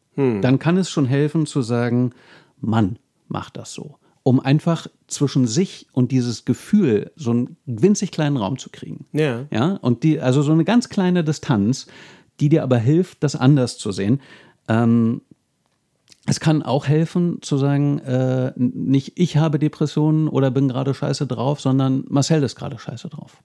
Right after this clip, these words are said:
Speaker 1: Mhm.
Speaker 2: Das, das alleine schon schafft einen ganz kleinen Spalt, in den ich sozusagen ein bisschen von diesem Gefühl wegkomme.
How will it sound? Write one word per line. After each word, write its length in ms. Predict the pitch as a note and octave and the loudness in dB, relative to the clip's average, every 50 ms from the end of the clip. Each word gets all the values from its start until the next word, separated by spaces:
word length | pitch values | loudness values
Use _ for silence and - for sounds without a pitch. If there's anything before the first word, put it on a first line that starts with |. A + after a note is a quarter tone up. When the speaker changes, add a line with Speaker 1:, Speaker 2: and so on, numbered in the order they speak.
| _ _ - | _ _ -10
Speaker 1:
Mhm. 320 | - C3 A#2+ F#2+ G#2 C3+ F3 _ _ _ _ _ _ _ _ _ | -6 -6 -6 -4 -6 -10 -12 _ _ _ _ _ _ _ _ _
Speaker 2:
Das, 300 | - B2+ A#2+ - - _ | 0 0 0 0 -4 _
das 200 | - D#3+ D#3+ D3+ | 0 0 0 0
alleine 480 | - - D3 D3+ D#3 E3+ G3 G#3+ G#3+ G#3 | 0 0 2 2 2 2 2 2 2 0
schon 460 | - - F#3+ F3 E3+ F3 F3 - - _ _ _ - | 0 0 0 2 2 2 0 -2 -4 _ _ _ -16
schafft 480 | - - - E3 D#3+ - - - - - _ - | -10 -2 -2 -2 -2 -2 -6 -20 -20 -20 _ -2
einen 220 | C3+ C3+ C#3+ C#3+ | 0 2 2 2
ganz 260 | C3 D#3 E3+ F3+ - | 2 2 0 0 -2
kleinen 300 | - - E3+ D#3 D#3 D#3 | -2 -2 0 2 2 0
Spalt, 480 | D3+ - - C#3 C#3+ D3 D3 D3 - - _ - | 0 0 -2 0 0 0 -2 -4 -8 -18 _ -4
in 180 | - C3 C3 A#2+ | 0 0 0 2
den 320 | B2+ C3 C3 C3 C3 B2+ | 2 2 2 2 0 -2
ich 320 | - - B2+ - - - - | -2 -4 -4 -4 -6 -14 -8
sozusagen 760 | - B2+ G#2+ - - A#2+ G#2 A2 A2 A2+ A#2 A2+ A#2+ A#2+ A2 - - - - - - - - - _ _ _ _ _ _ _ _ _ _ _ _ - | -6 -6 -6 -4 -4 -4 -2 -2 -2 -2 -2 -2 -2 -2 -4 -6 -12 -20 -20 -20 -20 -20 -20 -20 _ _ _ _ _ _ _ _ _ _ _ _ -2
ein 140 | - A#2 A2 | 0 0 2
bisschen 380 | A2 D#3+ E3 - - - D#3 D3 | 2 2 0 0 0 0 0 0
von 160 | - D3 C3 | 2 0 0
diesem 260 | B2+ C3+ A#2+ B2+ B2 | 0 0 0 2 0
Gefühl 480 | A2 A2+ - - - D3 C3+ C3 B2+ G2 | 0 0 -4 -4 -2 0 0 0 0 -2
wegkomme. 480 | F#2+ - _ - - - - - - | -4 -8 _ -16 -16 -16 -16 -16 -18